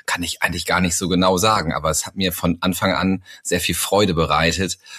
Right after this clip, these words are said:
meinen Körper an Grenzen zu führen auf langen Strecken, egal ob schwimmend, radfahrend oder laufen.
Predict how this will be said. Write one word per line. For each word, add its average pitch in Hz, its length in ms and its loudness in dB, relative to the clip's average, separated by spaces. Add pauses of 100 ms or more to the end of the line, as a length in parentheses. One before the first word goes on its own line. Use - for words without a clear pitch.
(120)
meinen 82 220 2
Körper 90 340 0
an 82 140 0
Grenzen 87 400 0
zu 87 180 -2
führen 90 460 2
auf 85 480 0
langen 90 380 2
Strecken, 82 420 -2
egal 73 340 -2
ob - 220 -6
schwimmend, 90 640 0 (480)
radfahrend 82 840 0
oder 82 220 0
laufen. 78 520 2